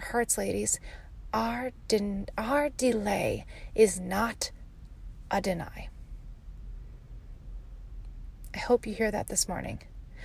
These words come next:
I'd love to hear how you hear that this morning. What are you going through? I'm here for you. I'd love to hear your story.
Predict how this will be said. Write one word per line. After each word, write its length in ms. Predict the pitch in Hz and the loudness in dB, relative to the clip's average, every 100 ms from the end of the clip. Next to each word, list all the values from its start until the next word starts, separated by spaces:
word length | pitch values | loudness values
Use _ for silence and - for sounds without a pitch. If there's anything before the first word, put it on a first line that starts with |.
| - - | -6 0
I'd 120 | 202 | 6
love 420 | 202 226 254 - | 12 12 12 12
to 120 | 226 | 4
hear 400 | 190 214 185 175 | 6 8 10 8
how 340 | - - 302 415 | 6 10 12 12
you 160 | 220 | 10
hear 260 | 165 - - | 8 6 6
that 220 | - - | 4 0
this 200 | - - | 0 0
morning. 340 | - - - - - - - - - | 0 -4 -6 -10 -16 -16 -16 -16 -4
What 160 | - 214 | 4 6
are 60 | 240 | 8
you 160 | 254 | 4
going 300 | 240 254 262 | 4 4 2
through? 280 | - - - - - - - - - - - | 0 0 0 -6 -14 -14 -16 -16 -16 -14 -6
I'm 60 | 214 | 4
here 180 | 262 | 6
for 140 | 247 202 | 6 4
you. 180 | 180 - | 4 4
I'd 120 | 202 | 4
love 200 | 208 226 | 6 6
to 100 | 233 | 6
hear 180 | 214 226 | 8 8
your 120 | 214 | 8
story. 500 | - - 226 233 240 | 2 4 6 6 4